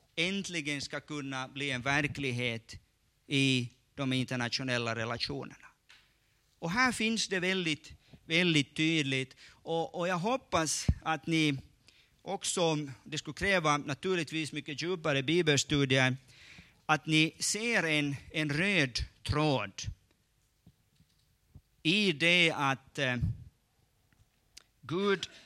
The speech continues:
har en plan för det judiska folket. Det är ett förbund som bygger på det förbund som han slöt med Abraham.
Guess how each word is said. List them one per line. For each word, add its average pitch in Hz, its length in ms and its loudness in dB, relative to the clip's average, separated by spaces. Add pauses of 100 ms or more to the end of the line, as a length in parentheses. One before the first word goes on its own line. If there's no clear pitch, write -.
(120)
har 165 520 4 (1900)
en 131 160 0
plan 185 360 0
för 196 160 -6
det 180 60 -4
judiska 180 420 -4
folket. 170 720 -6 (1600)
Det 139 80 0
är 139 40 4
ett 139 100 -4
förbund 170 640 4 (1200)
som 143 200 -8
bygger 160 400 2
på 139 340 -2 (380)
det 139 100 -4
förbund 151 460 0
som 147 160 -4
han 135 140 -6
slöt 139 320 0
med 127 180 -6
Abraham. 196 800 2